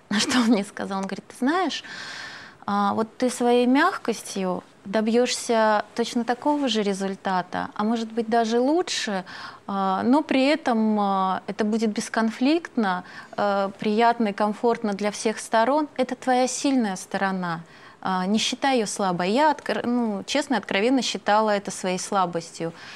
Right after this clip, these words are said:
И он смог вот как-то так мой взгляд на эти мои качества характера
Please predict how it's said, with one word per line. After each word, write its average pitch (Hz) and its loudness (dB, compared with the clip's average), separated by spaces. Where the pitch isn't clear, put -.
И 233 2
он 311 4
смог 302 2
вот 262 -2
как-то - -4
так 254 -2
мой 240 2
взгляд 240 2
на 220 2
эти 233 -4
мои 220 0
качества 220 -2
характера 208 2